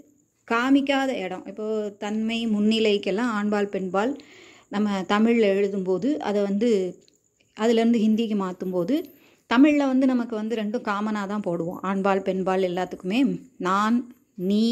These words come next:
அப்படிங்கிறதுல அந்த வெர்பு வந்து ஆண்பால் பெண்பாலுக்கு காமன் வேர்டு தான். அப்ப அதுலேருந்து நம்ம இங்க திரும்ப கொண்டு வரும்போது இங்கிலீஷ்லயுமே அப்படிதான், அதுல தெரியாது இல்லையா?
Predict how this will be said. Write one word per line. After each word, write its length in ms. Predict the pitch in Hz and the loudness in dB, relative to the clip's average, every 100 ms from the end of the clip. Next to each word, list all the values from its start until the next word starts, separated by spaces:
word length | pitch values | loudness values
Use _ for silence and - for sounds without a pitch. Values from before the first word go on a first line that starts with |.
| 226 | -2
அப்படிங்கிறதுல 680 | 202 190 202 202 185 196 262 | -8 -4 -2 0 0 0 -2
அந்த 240 | 294 196 180 | -2 -4 -2
வெர்பு 300 | 196 196 208 | -2 0 -2
வந்து 220 | 190 240 | 0 -2
ஆண்பால் 400 | 196 196 208 196 | -2 0 0 -2
பெண்பாலுக்கு 460 | 185 180 175 180 220 | -4 -4 -4 -6 -6
காமன் 420 | 208 190 214 196 | -4 -2 -2 -2
வேர்டு 280 | 175 180 170 | 0 0 -2
தான். 160 | 180 - - - - | -6 -10 -20 -20 -10
அப்ப 120 | 202 | 0
அதுலேருந்து 500 | 214 202 254 254 269 | 2 4 4 6 6
நம்ம 200 | 269 226 | 4 2
இங்க 200 | 214 196 | -2 -4
திரும்ப 280 | 190 196 185 | -6 -6 -6
கொண்டு 240 | 196 196 208 | -6 -2 0
வரும்போது 480 | 196 180 180 175 330 381 - - - - | 0 -4 -2 0 0 0 -14 -20 -20 4
இங்கிலீஷ்லயுமே 600 | 285 320 311 302 294 277 | 6 6 4 0 2 2
அப்படிதான், 360 | 262 196 196 190 | 0 -4 -6 -6
அதுல 200 | 202 214 | -4 -2
தெரியாது 460 | 220 226 240 190 175 | 0 2 0 -2 -4
இல்லையா? 280 | 175 226 | -4 -4